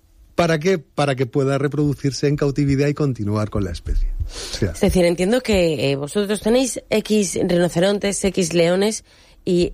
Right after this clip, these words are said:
Speaker 2: es como tiene que ser. Es decir, no se pueden poner a reproducirse
Speaker 1: No.
Speaker 2: y tener menos espacio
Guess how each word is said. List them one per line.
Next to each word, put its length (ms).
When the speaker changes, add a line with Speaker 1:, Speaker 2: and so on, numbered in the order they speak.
Speaker 2:
es 260
como 260
tiene 360
que 120
ser. 240
Es 100
decir, 240
no 100
se 120
pueden 200
poner 240
a 120
reproducirse 760
Speaker 1:
No. 140
Speaker 2:
y 120
tener 360
menos 340
espacio 600